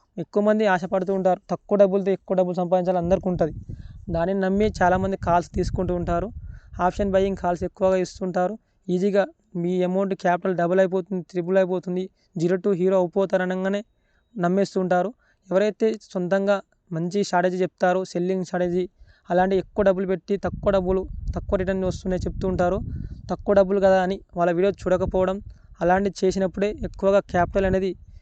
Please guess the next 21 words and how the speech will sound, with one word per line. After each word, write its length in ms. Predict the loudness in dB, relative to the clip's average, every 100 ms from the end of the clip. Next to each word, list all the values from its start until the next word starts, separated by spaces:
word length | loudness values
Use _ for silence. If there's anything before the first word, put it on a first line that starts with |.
| _
మీరు 180 | -2 0
లాస్ 220 | 2 2
అవుతూ 200 | -2 -2
ఉంటారు. 340 | -2 0 0 -2 _ _ -16 -2
అలాంటి 300 | 2 2 0
ఫ్రీ 180 | -2 -2
కాల్స్ 340 | 2 0 0 -2
వల్ల 200 | 0 0 -2 -8 -8
లేదా 260 | -2 0 0 -2 -6 -4
క్యాపిటల్ 360 | 0 0 2 0
పెట్టి 180 | 0 0
వాళ్ళ 140 | 0
డీమ్యాట్ 380 | 0 0 0 0
అకౌంట్ 300 | 0 -2 0
ఓపెన్ 260 | -2 -2 -2
చేయమని 360 | -2 -2 -4 -6 -10 -18 -8
ఏదో 180 | 0 2
ఒక 120 | 4 4
విధంగా 320 | 4 2 2
మిమ్మల్ని 380 | 2 2 0 -2 -8 -14 -8
వాళ్ళు 240 | 0 0